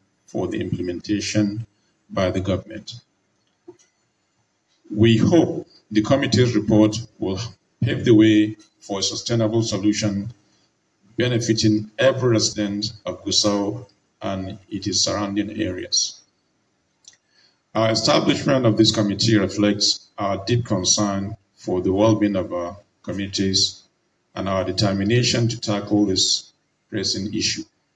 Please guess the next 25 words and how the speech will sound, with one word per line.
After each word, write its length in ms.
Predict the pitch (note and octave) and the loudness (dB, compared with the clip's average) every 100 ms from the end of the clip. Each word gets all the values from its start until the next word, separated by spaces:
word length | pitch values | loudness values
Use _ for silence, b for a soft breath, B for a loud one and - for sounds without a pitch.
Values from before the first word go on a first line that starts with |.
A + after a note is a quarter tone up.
| _ _ _ _ _ _ _ _ b b b _ | _ _ _ _ _ _ _ _ b b b _
You 120 | A#2 | 2
have 100 | B2 | 2
been 120 | A#2+ | 2
selected 560 | A#2 C#3 D#3+ - D3+ D3+ - - | 2 4 4 4 2 2 -4 -6
for 220 | - - A2 | -6 0 2
this 180 | A#2+ | 2
noble 340 | A2+ A2+ A2 G#2+ | 2 4 4 2
endeavor. 540 | A2 G#2+ F#2+ E2+ F2 - _ _ _ _ _ _ | 2 2 0 -2 -8 -16 _ _ _ _ _ _
It 140 | A#2+ A2+ | -4 2
is 180 | G2+ A2 | 2 0
a 60 | |
privilege, 720 | - A#2 B2+ A#2 F#2+ E2 - A#2 _ _ _ _ - | -6 -6 -4 -2 -2 -2 -6 -12 _ _ _ _ -16
a 60 | - | -12
privilege 520 | - A#2 G#2+ A2 G2+ | -6 -4 0 0 0
to 100 | - | -2
serve 480 | - - A#2+ A#2 A#2 | 0 2 4 2 2
our 200 | F#2 F2 | -2 -4
people 520 | G#2+ G#2 G#2+ G2 F#2+ - - _ _ _ _ - | -4 -4 -4 -4 -6 -10 -16 _ _ _ _ -8
and 220 | A#2+ C3 | -6 -4
communities. 760 | A#2 G2 G2+ A2+ G2 - - - _ _ _ _ _ _ _ _ | -2 0 0 0 0 0 -2 -8 _ _ _ _ _ _ _ _
Therefore, 760 | - A2+ A2 A2 - F#2+ F#2 F#2 - _ _ - | -2 4 4 4 2 2 2 0 -8 _ _ -12
approach 480 | F2+ - A#2+ B2 - | -10 -4 0 0 2
this 260 | A2+ - | 0 0
assignment 680 | G2+ F#2 G2+ G#2 G2+ G2+ A#2+ - | 0 0 0 -2 -2 -4 -6 -6
with 180 | A#2+ | -8